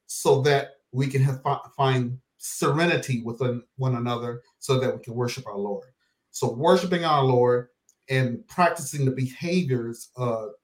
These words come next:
uh, to please our Lord through, through the remembrance of what the prophets did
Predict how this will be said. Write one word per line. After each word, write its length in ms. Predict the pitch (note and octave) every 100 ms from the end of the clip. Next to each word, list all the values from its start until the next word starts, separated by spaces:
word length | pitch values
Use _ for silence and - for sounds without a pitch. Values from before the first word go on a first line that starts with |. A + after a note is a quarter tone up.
| -
uh, 80 | A#2+ A#2 -
to 180 | B2+ -
please 260 | F#3 F#3+ C#3+
our 120 | B2+
Lord 400 | A#2+ A#2+ A#2 A2+ _ _ _ -
through, 380 | G3+ G#3 G3+ - -
through 160 | F#3 F#3
the 100 | D#3
remembrance 520 | C#3+ D#3 D#3 C#3+ C3
of 60 |
what 160 | B2+ C3
the 60 | -
prophets 460 | D3 C#3 - -
did 380 | A#2+ C#3+ A#2 -